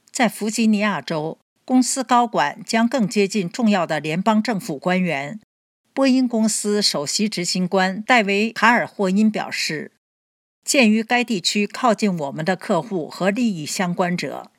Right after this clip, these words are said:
并且可以接触到世界一流的工程和技术人才，因此该地区对我们的全球运作具有战略意义。此举标志着弗吉尼亚州共和党州长格伦·杨金的胜利。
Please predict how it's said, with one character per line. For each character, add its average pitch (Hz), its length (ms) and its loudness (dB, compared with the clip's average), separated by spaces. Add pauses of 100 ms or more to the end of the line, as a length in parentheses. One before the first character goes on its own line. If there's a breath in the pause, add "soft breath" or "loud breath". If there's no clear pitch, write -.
并 247 180 4
且 160 160 -2
可 208 200 0
以 196 120 0
接 240 240 -2
触 247 160 -6
到 180 180 2
世 226 240 -2
界 196 200 0
一 214 160 -2
流 180 180 0
的 170 160 0
工 233 240 2
程 165 240 -4
和 165 160 -4
技 226 220 0
术 175 160 -4
人 147 200 -4
才， 139 380 -4 (220)
因 269 180 2
此 170 160 -4
该 202 220 2
地 190 160 -2
区 190 280 0
对 233 200 -2
我 135 180 -6
们 170 140 -6
的 185 100 4
全 175 320 0
球 180 200 -2
运 196 200 0
作 151 400 -2
具 - 160 2
有 160 180 0
战 220 240 2
略 175 180 -2
意 156 300 -6
义。 147 220 -6 (680 loud breath)
此 - 260 0
举 - 200 -2
标 247 260 2
志 233 160 -4
着 156 240 0
弗 185 220 -4
吉 220 180 2
尼 202 120 2
亚 202 220 2
州 190 260 -2
共 226 220 0
和 196 200 -2
党 165 220 0
州 185 200 -2
长 135 400 -2
格 214 200 2
伦· 208 180 2
杨 180 220 0
金 226 200 0
的 185 100 0
胜 160 260 -4
利。 156 240 -8